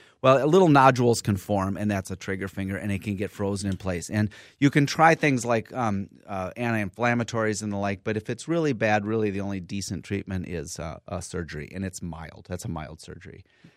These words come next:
So they can sometimes release that. Um, but short of that, go to a physical therapist, or even more importantly, not a physical therapist, an occupational therapist who will do, who works with hands.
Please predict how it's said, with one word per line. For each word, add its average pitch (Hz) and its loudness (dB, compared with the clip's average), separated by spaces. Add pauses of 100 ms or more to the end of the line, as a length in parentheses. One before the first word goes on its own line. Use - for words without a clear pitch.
(120)
So 117 0
they 113 8
can 107 2
sometimes 92 -4
release 87 -14
that. - -12 (340)
Um, 104 2 (240)
but - 0
short 208 6
of 120 2
that, 98 2
go 135 6
to 131 6
a 110 6
physical 143 2
therapist, 127 0
or 104 -2 (180)
even 143 0
more 117 6
importantly, 92 -2
not 104 -4
a - -4
physical 95 -8
therapist, 87 -10
an 95 -12 (100)
occupational 117 -2
therapist 87 -10
who 110 -2
will 95 0
do, 92 -4
who 104 -8
works 98 -4
with 95 -8
hands. 82 -10